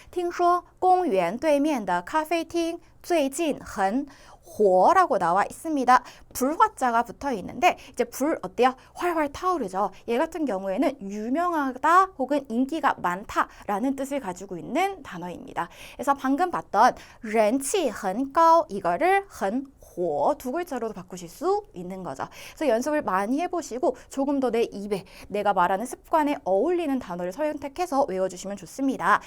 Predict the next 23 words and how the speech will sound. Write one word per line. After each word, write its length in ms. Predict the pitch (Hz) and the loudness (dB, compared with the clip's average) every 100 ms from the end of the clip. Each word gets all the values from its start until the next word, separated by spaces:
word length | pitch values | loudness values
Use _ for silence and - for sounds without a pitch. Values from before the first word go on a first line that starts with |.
| - | -14
그래서 180 | - - | -8 0
우리 160 | 269 233 | 2 2
요거 260 | 247 349 277 | 2 2 2
넣어서 300 | 190 190 233 | 2 2 -2
읽어보면 680 | 294 302 247 247 359 392 392 | -2 -2 0 4 4 4 -2
다시 200 | 185 196 | -10 -8
어떻게 220 | 190 226 | -8 -8
됩니까? 460 | 220 180 - 277 269 - - - | -8 -8 4 4 4 -10 -20 -10
"听说公园对面的咖啡厅最近很火." 4000 | 339 339 349 349 359 - 359 359 330 185 185 294 269 269 240 185 170 285 294 320 320 349 359 - - - 320 269 302 214 196 185 262 - - 165 - - 196 - - | -6 0 4 6 4 0 2 2 2 0 0 0 2 0 0 -2 0 0 0 -4 -4 -4 -4 -8 -14 0 2 2 0 -4 -6 -8 -8 -12 -4 -2 -2 2 0 0 -4
그래서 200 | 254 233 | -4 -2
난 180 | 190 | -4
어때요? 400 | 175 - 247 277 285 - - | -6 -4 2 2 2 -18 -4
"我想去看看." 920 | 185 190 160 - 240 - 285 185 185 - | -4 -4 -10 -8 -10 -6 -8 -8 -16 -18
가서 400 | - 180 240 359 - | -14 -8 -2 -2 -4
같이 400 | - - - - | -16 -12 -10 -10
보고 220 | - 170 | -10 -10
싶다. 400 | 185 - - - - - - - - | -10 -12 -16 -16 -16 -20 -20 -20 -6
그래서 220 | - 311 | 2 2
뒷동작을 720 | 311 - 403 370 330 311 302 | 2 -4 -4 2 4 2 0
정해줬더라도 1040 | - 240 277 392 349 - 285 233 277 440 508 - | -2 0 0 -2 -4 -2 0 0 4 2 2 -6
내가 240 | 220 202 | -4 -2
화제를 460 | 220 349 339 320 302 | 2 2 2 0 -2
전환하면서 840 | - 208 233 294 302 262 247 349 | -4 -4 -2 -2 0 0 2 0